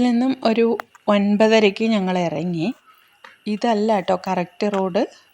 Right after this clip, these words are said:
മെയിൻ റോഡ് ആ സൈഡിലാണ്. ഇത് ഞങ്ങൾ കട്ട് റോഡ് വഴി ഇങ്ങനെ സ്റ്റോപ്പിലേക്ക്, ബസ് സ്റ്റോപ്പിലേക്ക് പോകുകയാണ്.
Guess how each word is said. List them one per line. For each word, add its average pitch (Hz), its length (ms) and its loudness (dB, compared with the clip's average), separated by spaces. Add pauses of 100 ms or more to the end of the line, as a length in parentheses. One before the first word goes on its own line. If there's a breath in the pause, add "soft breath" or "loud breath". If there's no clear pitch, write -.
(240)
മെയിൻ 190 180 -2 (120)
റോഡ് 226 240 0 (200)
ആ 180 40 0 (140)
സൈഡിലാണ്. 196 680 -2 (500 loud breath)
ഇത് 208 100 -6 (100)
ഞങ്ങൾ 220 180 -4 (140)
കട്ട് - 260 -4
റോഡ് 220 240 0
വഴി 208 240 -2
ഇങ്ങനെ 196 260 -6 (220)
സ്റ്റോപ്പിലേക്ക്, 185 640 -4
ബസ് 180 160 -6
സ്റ്റോപ്പിലേക്ക് 185 640 -6
പോകുകയാണ്. 170 640 -8